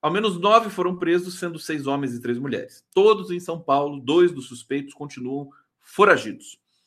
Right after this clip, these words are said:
É, aqui, deixa eu ver de quem é essa, esse, essa aspa aqui que eu vou ler pra vocês agora. Do Moro, né?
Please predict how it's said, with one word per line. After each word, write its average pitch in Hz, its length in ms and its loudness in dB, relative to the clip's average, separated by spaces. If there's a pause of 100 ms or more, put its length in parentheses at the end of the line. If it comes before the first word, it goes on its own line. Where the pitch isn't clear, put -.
(360)
É, 135 300 2
aqui, 170 400 0
deixa 147 240 -8
eu 143 80 -2
ver 147 240 -8
de 135 100 -10
quem 175 420 -10
é 139 300 -4
essa, 143 640 -4
esse, 135 340 -6
essa 127 460 0
aspa 123 320 -6
aqui 117 180 -10
que 117 80 -8
eu 110 100 -6
vou 110 120 -8
ler 110 140 -8
pra 113 120 -12
vocês 107 380 -10
agora. 123 520 -2 (840)
Do 185 180 2
Moro, 156 480 8
né? 151 240 -6